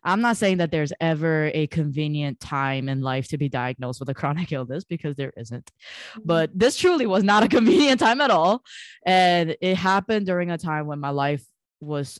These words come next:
Speaker 1: already so complicated. I had already experienced some traumatic things, like, right before college started. And this was my freshman year. So I didn't have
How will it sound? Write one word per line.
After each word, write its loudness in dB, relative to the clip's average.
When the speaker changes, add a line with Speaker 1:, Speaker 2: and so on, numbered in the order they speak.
Speaker 1:
already -2
so -8
complicated. -10
I -8
had -6
already -4
experienced -10
some -14
traumatic -10
things, -8
like, -14
right -8
before -14
college -12
started. -8
And -2
this 0
was -6
my -4
freshman -8
year. -6
So -6
I 0
didn't -4
have -4